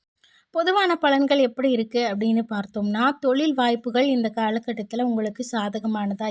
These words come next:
இருக்கு. புதுமையான சோதனைகளையும் பங்களிப்புகளையும் நீங்க அதிகரிப்பீங்க. உங்களுடைய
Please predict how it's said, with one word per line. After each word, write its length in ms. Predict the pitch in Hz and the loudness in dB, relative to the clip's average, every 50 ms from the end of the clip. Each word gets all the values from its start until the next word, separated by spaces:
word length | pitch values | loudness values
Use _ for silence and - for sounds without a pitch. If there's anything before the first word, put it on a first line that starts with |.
| 208 185 | -4 -4
இருக்கு. 320 | 185 190 190 190 - - - - - - - - - - _ | -4 -4 -6 -6 -6 -8 -8 -8 -10 -18 -20 -20 -20 -20 _
புதுமையான 720 | _ 269 269 254 294 294 302 294 277 254 247 247 247 247 254 | _ -6 -2 0 2 4 4 4 2 2 2 2 2 2 0
சோதனைகளையும் 880 | 254 - 254 233 240 247 247 262 254 247 220 220 214 214 208 226 226 233 233 | 0 -2 -2 -2 0 2 2 2 0 0 0 -2 -2 -2 -2 -2 -4 -4 -2
பங்களிப்புகளையும் 920 | 240 226 233 254 269 269 247 247 254 240 - 247 240 247 247 240 240 240 226 | -2 -2 0 2 2 2 2 0 0 -2 -2 0 0 2 2 2 2 2 2
நீங்க 200 | 208 202 196 214 226 | 2 2 2 2 2
அதிகரிப்பீங்க. 760 | 226 214 208 220 220 202 190 175 180 175 - 196 190 190 - 214 185 - _ _ - - - - _ | 0 0 0 -2 0 0 -2 -2 -4 -4 -4 -4 -4 0 0 -2 -2 -2 _ _ -20 -20 -20 -10 _
உங்களுடைய 540 | 294 311 311 339 320 302 285 269 269 262 285 | -4 0 2 2 4 4 4 4 4 4 4